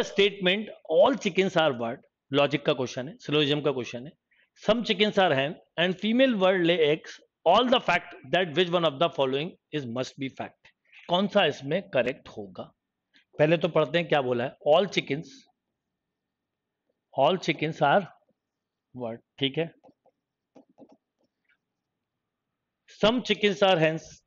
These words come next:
some chickens are hens मतलब जो चिकन्स हैं उसमें कुछ ऐसी हैं जो हेन्स हैं, अंदर भी हो सकता है बाहर भी, हम all possibility बनाते हैं। अब लिखा है and female bird lay eggs, जो वर्ड है उसमें जो फीमेल वर्ड है वो एग की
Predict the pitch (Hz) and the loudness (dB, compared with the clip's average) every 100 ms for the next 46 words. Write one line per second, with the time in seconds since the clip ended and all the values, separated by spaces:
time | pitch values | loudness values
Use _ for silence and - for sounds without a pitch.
0 | 185 208 190 185 208 202 220 185 202 - | -2 -2 -2 -2 0 2 4 4 2 -2
1 | 190 202 220 - 156 165 180 175 196 196 | -2 0 0 -2 -6 -4 -4 -2 -2 -2
2 | 151 160 175 185 - - 151 - 180 175 | -4 -6 -4 -6 -6 -8 -8 -4 -4 -2
3 | 139 127 123 143 _ _ _ _ - _ | -2 -4 -10 -16 _ _ _ _ -20 _
4 | _ _ _ 151 165 190 196 214 202 202 | _ _ _ -4 0 0 2 2 2 0
5 | 202 214 156 143 123 120 151 147 160 165 | 2 2 6 4 2 -4 0 4 4 2
6 | 151 147 156 139 135 147 139 127 120 135 | 2 0 0 -4 -4 -4 -4 -6 -8 -16
7 | _ _ _ _ _ _ - 202 220 190 | _ _ _ _ _ _ -2 2 2 4
8 | 208 233 196 226 180 139 _ - 226 262 | 4 2 2 0 -2 -6 _ 0 2 4
9 | 277 285 269 240 165 185 190 165 143 - | 6 6 6 4 4 4 4 4 0 -2
10 | 135 147 160 127 - 143 185 170 196 208 | 0 2 4 0 -2 0 2 4 4 6
11 | 208 196 196 202 220 202 220 269 262 202 | 4 2 0 0 0 0 4 4 6 4
12 | 165 160 - _ _ _ _ _ _ _ | 4 0 -4 _ _ _ _ _ _ _
13 | 147 165 233 - - 165 - - 196 | -2 0 0 -2 -2 -2 -2 -4 -2